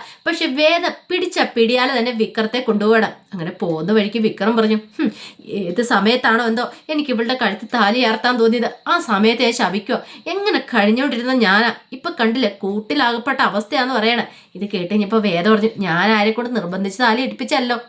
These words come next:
ഹും, മര്യാദയ്ക്ക് വഴിയാ പോയി എന്റെ കഴുത്തിലേക്ക് ബലമായിട്ട് താലി കെട്ടിയതല്ലേ വിക്രു, അനുഭവിച്ചോളാൻ" പറയണ. അങ്ങനെ ക്ഷേത്രത്തിലേക്ക് ചെന്ന് കഴിഞ്ഞപ്പോ വിക്രത്തിനോട് വേദ ചോദിച്ചു, "കയറുന്നില്ലേന്ന്?" ചോദിക്കാം. "ഞാനെങ്ങും ഇല്ലെന്ന്" പറയാ. അങ്ങനെ ഇവിടെ വരെ വന്നിട്ട് കയറാതെ പോണ്ട കാര്യമില്ല, മോനും കൂടെ കയറി വരാൻ പറയാണ്.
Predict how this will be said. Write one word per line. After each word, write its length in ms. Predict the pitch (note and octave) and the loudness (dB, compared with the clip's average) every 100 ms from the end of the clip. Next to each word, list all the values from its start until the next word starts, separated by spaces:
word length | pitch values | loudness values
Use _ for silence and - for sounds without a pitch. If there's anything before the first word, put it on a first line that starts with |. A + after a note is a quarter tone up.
| _ | _
ഹും, 160 | F#4 A3+ - - | -8 -8 -10 -4
മര്യാദയ്ക്ക് 600 | G#3+ F#3 F3 F#3 F#3+ G3 | 0 2 2 0 0 -2
വഴിയാ 360 | C4 G#3+ G#3+ B3+ | 0 2 2 2
പോയി 220 | B3+ C4 | 2 2
എന്റെ 240 | G#3+ G#3+ B3 - - | 2 0 -4 -8 -6
കഴുത്തിലേക്ക് 480 | D4 C4+ C4+ D4 D#4+ | -2 0 0 -2 -2
ബലമായിട്ട് 600 | D#4 F4+ F#4+ A3+ A#3 C#4 | 0 2 2 2 0 -2
താലി 240 | B3 G3+ C4 | 0 0 2
കെട്ടിയതല്ലേ 440 | A#3 B3 B3+ A3+ | 0 2 2 2
വിക്രു, 300 | A3+ A3 A3+ - - - | 2 0 -2 -2 -8 -6
അനുഭവിച്ചോളാൻ" 600 | F#3 F#3+ G3+ A#3 A#3 B3+ | -4 0 0 2 2 2
പറയണ. 300 | G#3 A3+ G3+ - - - | 2 2 0 -4 -16 -12
അങ്ങനെ 220 | E3+ E3+ | -8 -6
ക്ഷേത്രത്തിലേക്ക് 600 | F#3+ E3+ E3+ F3 F#3 F#3+ | -4 -4 -4 -8 -6 0
ചെന്ന് 120 | A3 G3+ | 0 2
കഴിഞ്ഞപ്പോ 200 | G#3+ G#3+ A3 | 0 2 0
വിക്രത്തിനോട് 460 | G#3 E3 F3+ F3+ G3+ | 0 -2 -6 -2 0
വേദ 180 | A3 F#3 | 2 4
ചോദിച്ചു, 200 | A3 G#3+ | 2 0
"കയറുന്നില്ലേന്ന്?" 600 | - F3 F3+ B3 A3+ A3 A#3+ | -2 0 2 2 4 4 4
ചോദിക്കാം. 220 | A3 - G3 | 2 -2 -4
"ഞാനെങ്ങും 400 | E3+ F3 G3+ B3 | -4 -2 2 4
ഇല്ലെന്ന്" 220 | A3 A#3 | 4 4
പറയാ. 140 | A3 - - - - | 2 0 -8 -8 0
അങ്ങനെ 360 | F4+ G4 F4+ | 0 2 4
ഇവിടെ 260 | A3+ A#3+ B3+ | 4 4 2
വരെ 200 | A3 A3+ | 2 2
വന്നിട്ട് 360 | A3 G#3 G#3+ A3+ | 0 0 -2 -2
കയറാതെ 420 | F#3 F3+ G3 A#3+ | -2 0 2 2
പോണ്ട 260 | A3 F#3+ A3+ | 0 0 0
കാര്യമില്ല, 420 | E3+ F3+ A3 F#3 | 0 2 2 2
മോനും 260 | F3 E3 F#3+ | -4 -6 -2
കൂടെ 140 | G3+ | 0
കയറി 260 | A3 G#3 G#3+ | 2 2 2
വരാൻ 220 | A3 A3 | 2 2
പറയാണ്. 320 | A#3+ A3 A#3+ | 2 2 0